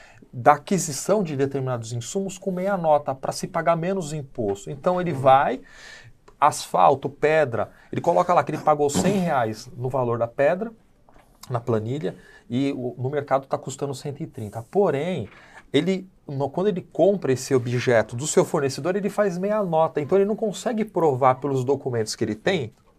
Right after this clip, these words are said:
Speaker 1: o desbalanceamento da equação. Eu falei assim, me, tantos, vários clientes,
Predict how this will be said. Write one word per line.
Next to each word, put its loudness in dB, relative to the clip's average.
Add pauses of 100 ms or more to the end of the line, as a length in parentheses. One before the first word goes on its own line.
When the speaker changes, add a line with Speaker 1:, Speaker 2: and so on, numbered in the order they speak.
(1160)
Speaker 1:
o -6
desbalanceamento -6
da -4
equação. 0 (800)
Eu 2
falei -2
assim, -8
me, 0 (440)
tantos, 0
vários 6
clientes, -2